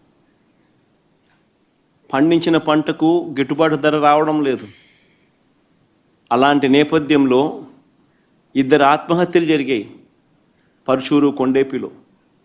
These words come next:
ఇలాంటి నే-, నే-, ఇలాంటి పరిస్థితుల మధ్య, అక్కడ జరుగుతా ఉన్న పరిస్థితులను, పరిస్థితుల మధ్య రైతులకు సంఘీభావంగా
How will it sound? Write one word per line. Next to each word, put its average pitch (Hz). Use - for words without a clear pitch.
ఇలాంటి 151
నే-, 143
నే-, 135
ఇలాంటి 151
పరిస్థితుల 156
మధ్య, 127
అక్కడ 139
జరుగుతా 160
ఉన్న 165
పరిస్థితులను, 147
పరిస్థితుల 175
మధ్య 156
రైతులకు 147
సంఘీభావంగా 131